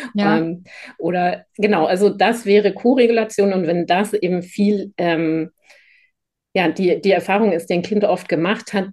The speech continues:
Speaker 2: dann g-, gibt es eben auch die Möglichkeit, diese Kompetenz der Selbststeuerung zu entwickeln. Und man muss sagen, das dauert tatsächlich die ersten paar Jahre. Also das können Kinder nicht schon mit zwei, sondern
Speaker 1: Mhm.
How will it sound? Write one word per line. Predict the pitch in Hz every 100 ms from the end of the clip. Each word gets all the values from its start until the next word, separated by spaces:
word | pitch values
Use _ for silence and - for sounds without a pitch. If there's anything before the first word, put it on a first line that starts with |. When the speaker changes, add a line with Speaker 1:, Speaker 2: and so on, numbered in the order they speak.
| -
Speaker 2:
dann | 170 196 202
g-, | 196 -
gibt | 180 180
es | 185 185
eben | 175 180
auch | 131 170
die | - 160
Möglichkeit, | 170 175 170 - 175 170 185
diese | 170 175 165 165 156 -
Kompetenz | 175 170 165 170 165 -
der | 156
Selbststeuerung | 151 156 - 156 156 156
zu | - 143
entwickeln. | 151 165 196 220 220 233 -
Und | 185 233 -
man | 165 175
muss | 175
sagen, | 175 180 214
das | 180 -
dauert | 165 202 262 254
tatsächlich | 214 208 190 202 214
die | - -
ersten | 156 160 185
paar | 175 190
Jahre. | 196 180 - -
Also | 160
das | 165 165 _
können | - 196 202
Kinder | 202 180 175
nicht | 170
schon | - 170
mit | 160 -
zwei, | - 139 156 185
sondern | 202 180 180 180 170
Speaker 1:
Mhm. | 165